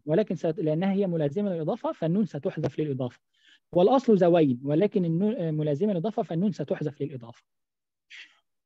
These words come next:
ولو كانت هي موجودة في مفاتيح الإعراب ستجدين أنني ذكرت، ذكرتها يعني كاملة في نهاية الكتاب، موجودة يعني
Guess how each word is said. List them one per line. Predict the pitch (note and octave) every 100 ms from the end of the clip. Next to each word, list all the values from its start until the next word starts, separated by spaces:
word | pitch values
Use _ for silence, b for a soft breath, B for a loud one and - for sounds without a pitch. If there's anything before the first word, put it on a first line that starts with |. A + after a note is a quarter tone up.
| _ _ b b b
ولو | D#3+ C4 D4+ C4+ B3
كانت | D4 C#4+ A3 E3 G3+
هي | C#4+ C#4+
موجودة | A#3+ G#3 C4+
في | A3 F#3
مفاتيح | D#3 E3+ A3+
الإعراب | G3 F3 B3 B3+
ستجدين | - D#3+ E3 E3+ A3+
أنني | G3 G3 G3+
ذكرت، | D#3+ D#3 G3 - D#3 C#3 C3 E3 D3+
ذكرتها | C#3 C#3+ C#3+ D3 G3 F3
يعني | D#3 C#3+ C#3
كاملة | - C3+ C#3+ B2+ C3+ B2
في | - E3+
نهاية | E3 E3 D#3
الكتاب، | C#3 B2 - C3 C#3 C3
موجودة | C#3 C#3+ C#3+ B2+
يعني | A2+